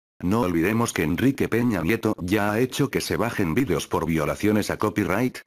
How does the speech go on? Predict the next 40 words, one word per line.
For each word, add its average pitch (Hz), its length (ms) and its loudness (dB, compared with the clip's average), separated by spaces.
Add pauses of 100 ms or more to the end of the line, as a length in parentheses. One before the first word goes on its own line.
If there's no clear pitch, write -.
cuando 104 340 2
realmente 98 640 2
nada 101 240 0
más 107 160 0
se 87 180 0
están 110 320 -2
burlando 101 520 2
de 76 160 0
él. 58 140 -8 (200)
Ya 107 240 0
se 95 140 -2
terminó 82 420 0
de 95 120 0
negociar 110 460 2
este 104 280 -2
tratado 107 420 0
entre 87 260 0
los 82 220 0
doce 123 300 0
países, 98 640 -2
sin 92 240 0
embargo 107 480 0
falta 120 360 0
que 95 140 0
Enrique 92 480 0
Peña 98 240 0
Nieto 98 300 2
lo 80 100 0
firme 127 380 0
y 90 80 2
el 90 100 0
Senado 98 380 0
lo 107 100 0
ratifique 104 580 0
para 98 260 -2
que 95 120 0
el 82 140 0
tratado 117 420 0
sea 110 320 0
aprobado. 87 600 -2